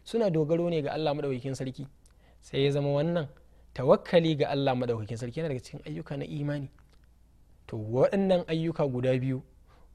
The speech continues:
wato, tsoratan zukata a lokacin da aka ambaci Allah maɗaukakin sarki,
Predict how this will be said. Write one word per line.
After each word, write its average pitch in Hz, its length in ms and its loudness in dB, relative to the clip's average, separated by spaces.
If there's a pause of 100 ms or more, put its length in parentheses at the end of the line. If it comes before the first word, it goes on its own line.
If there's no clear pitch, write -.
(140)
wato, 123 500 0 (500)
tsoratan 139 600 2
zukata 123 640 -2 (480)
a 131 80 -6
lokacin 143 400 0
da - 80 -4
aka - 180 -10
ambaci 117 380 -8
Allah 127 240 -2
maɗaukakin 117 480 -8
sarki, 107 320 -12